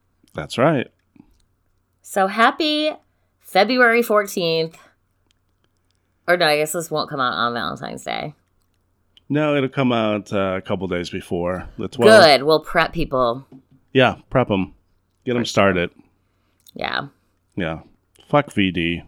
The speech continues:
Speaker 2: Fuck V D.
Speaker 1: <laughs>
Speaker 2: In every sense of the term.
Speaker 1: Absolutely.
Speaker 2: Anyway,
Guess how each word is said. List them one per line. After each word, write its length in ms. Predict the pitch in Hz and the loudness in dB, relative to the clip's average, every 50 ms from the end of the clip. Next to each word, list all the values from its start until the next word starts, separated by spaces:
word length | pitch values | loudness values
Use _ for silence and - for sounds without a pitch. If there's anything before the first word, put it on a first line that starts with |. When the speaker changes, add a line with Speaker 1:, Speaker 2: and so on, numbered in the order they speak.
| _ _ | _ _
Speaker 2:
Fuck 340 | - - - - 359 392 269 | -20 -10 -2 0 0 2 2
V 360 | 226 - - - 277 214 269 | -2 0 4 4 6 6 4
D. 360 | - - - 196 160 135 90 - - - - | 2 2 0 0 0 0 -6 -10 -14 -12 -6
Speaker 1:
<laughs> 520 | - 139 - - 156 131 - - 127 117 - | -4 -4 -4 -2 -4 -4 -4 -6 -8 -6 -2
Speaker 2:
In 160 | 156 165 165 | -2 -2 -2
every 400 | 135 - 147 160 165 180 180 180 | -2 -2 -2 -2 -2 -2 -4 -4
sense 360 | 190 - - 147 139 135 135 - | -4 -4 -4 -6 -6 -6 -8 -10
of 180 | - 131 139 | -10 -10 -12
the 80 | 135 131 | -14 -14
term. 420 | - - 117 - - 151 151 - _ _ _ _ _ _ - | -10 -10 -10 -10 -10 -14 -14 -16 _ _ _ _ _ _ -8
Speaker 1:
Absolutely. 840 | - 107 104 104 101 - - 90 80 80 80 78 - 67 73 78 80 80 - _ _ _ - _ _ _ _ _ _ _ _ _ _ _ _ _ _ _ - | -4 -2 0 0 -2 -2 -4 -6 -6 -4 -6 -6 -8 -10 -12 -14 -16 -18 -20 _ _ _ -20 _ _ _ _ _ _ _ _ _ _ _ _ _ _ _ 0
Speaker 2:
Anyway, 800 | - 403 294 247 202 175 170 165 160 151 151 147 147 151 175 | 4 4 6 6 4 4 4 4 4 4 4 6 4 4 2